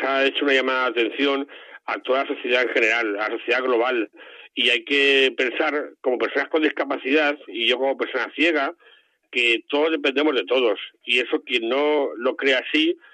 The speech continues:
creo que se equivoca, porque en un momento de la vida siempre llega la debilidad, la debilidad de la discapacidad, de la persona mayor, la persona que sufre,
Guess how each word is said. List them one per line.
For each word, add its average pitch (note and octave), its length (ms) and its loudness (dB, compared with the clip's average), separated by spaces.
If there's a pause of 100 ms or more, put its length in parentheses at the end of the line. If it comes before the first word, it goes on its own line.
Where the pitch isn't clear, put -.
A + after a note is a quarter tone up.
(320)
creo C3 260 0
que - 180 -2
se - 80 -8
equivoca, A#2+ 500 -2
porque A2 280 -4
en A#2 80 2
un C3 80 2
momento D3 300 2
de D#3 60 4
la C#3+ 100 2
vida D3+ 280 4 (100)
siempre D3+ 540 0 (460)
llega B2+ 260 0
la C3+ 120 -2
debilidad, A#2+ 540 2
la C#3 120 0
debilidad A#2 260 2
de C3 60 2
la C3 40 4
discapacidad, C3+ 1000 -2
de A#2+ 100 0
la G#2+ 60 0
persona G#2+ 320 -4
mayor, C3 520 2
la A#2 80 -6
persona - 280 -8
que G#2 100 -8
sufre, C#3 500 0